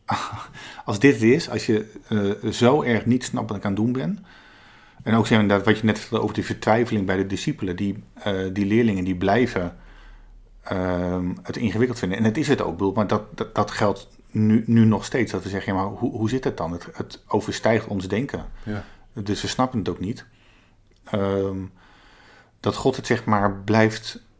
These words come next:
Speaker 1: zien met ons. Dus dat hij niet zegt van, nou, joh, Alexander, eh,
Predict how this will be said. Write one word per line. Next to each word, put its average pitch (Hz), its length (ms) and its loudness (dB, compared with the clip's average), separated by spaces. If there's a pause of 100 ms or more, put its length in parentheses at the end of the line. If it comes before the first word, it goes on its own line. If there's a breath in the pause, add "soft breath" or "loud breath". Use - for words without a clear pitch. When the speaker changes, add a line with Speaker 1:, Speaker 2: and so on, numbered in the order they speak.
(340)
Speaker 1:
zien 113 420 2
met 95 200 -2
ons. 87 400 -8
Dus 101 140 -4
dat 107 160 0
hij 104 120 2
niet 113 200 2
zegt - 260 -4
van, 104 120 -4
nou, 98 240 -2
joh, 104 260 -2
Alexander, 95 640 -6 (160)
eh, 90 220 -2